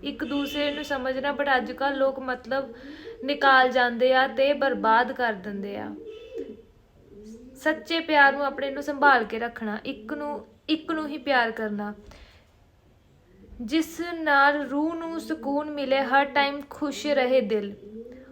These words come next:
ਉਸਦੇ ਛੱਡ ਜਾਣ ਤੋਂ ਬਾਅਦ ਵੀ ਪਿਆਰ ਦਾ ਅਹਿਸਾਸ ਖਤਮ ਨਾ ਹੋਵੇ। ਇਹ ਤਾਂ ਮੇਰੇ ਮਨ ਦੀ ਗੱਲ ਕਹਿਤੀ, ਹਾਂ। ਅੱਜ ਕੱਲ੍ਹ ਦਾ ਪਿਆਰ ਕਿੱਥੇ ਆ ਪਿਆਰ, ਮੈਡਮ? ਮੈਨੂੰ ਨਹੀਂ ਪਤਾ।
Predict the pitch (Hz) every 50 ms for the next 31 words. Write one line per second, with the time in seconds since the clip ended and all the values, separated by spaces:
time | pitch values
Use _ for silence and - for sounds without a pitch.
0 | 269 262 - - - 311 294 240 320 339 349 339 330 285 269 269 247 311 269 285
1 | 269 262 262 254 233 294 254 226 247 240 240 240 226 220 233 269 277 277 285 302
2 | 294 269 - - - 269 254 247 240 240 240 247 247 247 233 233 - 262 240 240
3 | 247 254 247 - - 240 240 254 285 240 240 233 226 233 220 208 208 196 202 208
4 | 196 - - - - - - 190 208 214 226 233 247 247 254 247 240 226 247 233
5 | 226 226 214 208 214 208 202 190 208 214 220 220 220 - 220 - - - - 226
6 | 220 220 226 240 247 - - - - - 220 208 208 208 190 185 202 214 220 233
7 | 247 254 269 285 285 - - - - - 269 269 226 240 277 269 277 269 269 277
8 | 269 262 - 262 254 247 247 247 247 233 - - - 220 - 302 285 254 233 226
9 | - 226 220 208 208 208 208 208 202 208 208 - - - - 247 226 - - -
10 | - - - - - - - - - 285 294 285 285 285 294 269 262 247 254 269